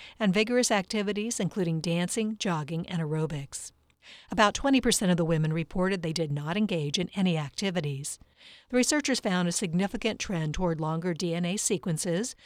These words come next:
with those who participated in more leisure time activity. Exercise has been found to stimulate an enzyme in the body that works to lengthen the D N A sequences. While this study looked just at women, previous work has linked longer D N A sequences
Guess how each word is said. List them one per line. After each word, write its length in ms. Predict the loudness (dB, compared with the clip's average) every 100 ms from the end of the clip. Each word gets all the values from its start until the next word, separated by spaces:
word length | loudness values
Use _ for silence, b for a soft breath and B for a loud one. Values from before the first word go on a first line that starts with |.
| B B
with 100 | 0
those 220 | 2 4
who 100 | 2
participated 840 | -2 -2 -2 -2 -2 -2 -2 -2
in 120 | -2 -2
more 200 | -2 -2
leisure 380 | -2 -2 -2
time 320 | -4 -4 -2 -4
activity. 720 | -6 -6 -4 -4 -4 -8 -14 _ _ _ -2
Exercise 540 | 0 2 2 2 2
has 100 | 0
been 180 | 2 0
found 300 | 2 0 0
to 60 | -2
stimulate 560 | 0 2 2 2 0 -2
an 100 | -2
enzyme 480 | 0 2 0 0
in 60 | 0
the 80 | 0
body 420 | -2 -4 -4 -6 B B
that 80 | -2
works 260 | 2 2 0
to 120 | -4
lengthen 400 | -2 -2 0 0
the 80 | 2
D 180 | 2 2
N 100 | 2
A 120 | 0
sequences. 880 | 0 0 2 0 2 0 -2 -6 -10 _ b b
While 100 | -2
this 160 | 2 2
study 260 | 2 2 2
looked 220 | 0 0
just 280 | 0 0 -2
at 140 | -2
women, 340 | 0 0 -2 -4 B B
previous 360 | 2 4 4 4
work 280 | 2 0 -2
has 120 | 0
linked 280 | 0 0 2
longer 340 | 2 4 2
D 200 | 0 0
N 100 | 0
A 80 | 0
sequences 720 | 0 0 0 -2 0 -2